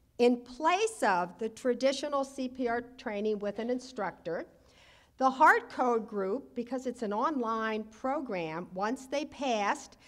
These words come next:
they then went to the simulation or skills lab in their schools, and they practiced on Resusci-Annie mannequins. And this is what they looked like at the time.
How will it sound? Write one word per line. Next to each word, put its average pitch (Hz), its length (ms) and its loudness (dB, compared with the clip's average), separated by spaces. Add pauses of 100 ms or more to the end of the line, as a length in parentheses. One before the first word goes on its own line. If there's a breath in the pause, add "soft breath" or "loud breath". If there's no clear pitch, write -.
(260 loud breath)
they 254 280 4
then 302 300 0
went 269 280 0
to 277 100 -4
the 240 100 -4
simulation 254 840 0
or 208 100 -2
skills 330 540 0
lab 214 260 4
in 226 120 2
their 285 140 0
schools, 180 720 0
and 226 160 -2
they 226 100 0
practiced 262 640 -4
on 233 180 -4
Resusci-Annie 208 880 -2
mannequins. 190 640 -4
And 185 100 -10
this 294 120 -8
is 320 140 -10
what 254 140 -8
they 208 140 -8
looked 226 300 -8
like 185 220 -4
at 180 200 -8
the 175 60 -10
time. 170 440 -8